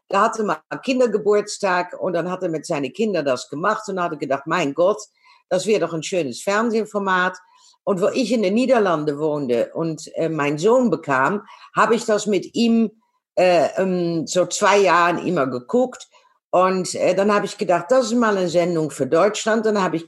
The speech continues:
bin ich zu ihm hin, dann hatte mich erstmal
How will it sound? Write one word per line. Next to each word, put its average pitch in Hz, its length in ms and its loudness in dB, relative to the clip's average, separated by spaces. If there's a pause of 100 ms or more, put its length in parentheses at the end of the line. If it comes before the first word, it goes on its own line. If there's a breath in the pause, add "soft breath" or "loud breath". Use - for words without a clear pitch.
(220)
bin 175 200 -4
ich 170 200 -2
zu - 120 -2
ihm 117 140 -2
hin, 226 340 0
dann 208 160 2
hatte 165 200 -2
mich 147 200 -4
erstmal 139 500 0